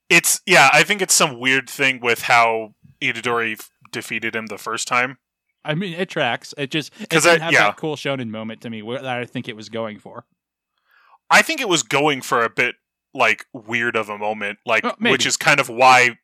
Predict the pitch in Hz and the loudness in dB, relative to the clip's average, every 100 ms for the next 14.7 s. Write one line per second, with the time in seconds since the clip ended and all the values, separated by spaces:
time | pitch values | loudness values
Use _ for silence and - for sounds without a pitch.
0 | - 120 123 - - 113 113 107 120 110 | -2 2 2 0 0 0 0 -2 -2 -4
1 | 104 110 107 123 151 175 190 - 135 127 | -2 0 2 2 0 -2 -6 -4 -2 0
2 | 113 123 _ _ 151 139 160 139 127 117 | 0 -2 _ _ -2 2 4 6 4 2
3 | - - _ 135 131 139 123 - _ - | -2 -4 _ -8 0 2 2 -2 _ -12
4 | 127 113 120 127 117 139 - 127 135 - | -8 -4 0 0 0 -4 0 2 2 2
5 | 123 117 120 - 123 117 110 113 123 139 | -2 -2 -6 -2 -2 2 0 2 -2 -2
6 | 127 131 - 123 - 117 120 120 113 98 | -4 -4 -2 -4 -4 -6 -4 -6 -8 -2
7 | 117 123 - _ 123 117 104 113 110 117 | -2 -2 -6 _ -4 -4 -4 -4 -2 0
8 | 135 196 - - - 127 123 - 131 127 | 0 -2 -4 -8 -6 0 2 2 2 2
9 | 123 120 120 110 110 117 135 117 117 120 | -2 -4 -6 -4 -4 -4 -4 -6 -8 -4
10 | 117 101 - 113 110 98 98 98 120 131 | -2 -2 -4 -6 -6 -8 -8 -6 -4 -6
11 | _ - - 127 123 113 - _ _ _ | _ -10 0 2 2 0 -2 _ _ _
12 | _ _ _ 156 143 - 165 175 135 123 | _ _ _ 0 2 2 -2 -2 -2 0
13 | 127 123 131 117 113 - 107 104 127 127 | 0 2 2 0 -2 -4 -4 -4 0 0
14 | 131 113 - 120 117 110 | 0 -2 0 -2 -2 -12